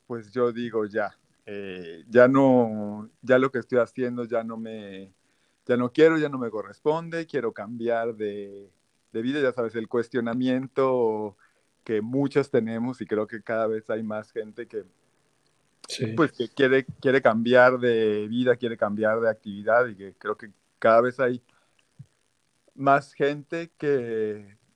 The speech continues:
Speaker 1: ya llega en un momento en que dice, "No,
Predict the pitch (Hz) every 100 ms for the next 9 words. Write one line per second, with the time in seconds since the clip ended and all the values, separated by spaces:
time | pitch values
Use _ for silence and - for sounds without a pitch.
0 | - 123 110 123 135 143 143 135 139 139
1 | 135 156 160 127 117 110 104 101 104 110
2 | 107 117 120 113 123 127